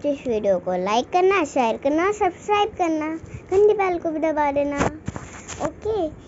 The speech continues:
चलो, और अब हम वाटर, अपना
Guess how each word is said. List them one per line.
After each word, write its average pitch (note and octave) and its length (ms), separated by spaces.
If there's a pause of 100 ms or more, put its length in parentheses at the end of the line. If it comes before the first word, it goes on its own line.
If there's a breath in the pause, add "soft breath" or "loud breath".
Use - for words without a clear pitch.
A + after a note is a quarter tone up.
(200 loud breath)
चलो, E4+ 380 (1300)
और - 220 (100)
अब D4+ 240
हम C4+ 320 (640)
वाटर, G#4+ 360
अपना D4 460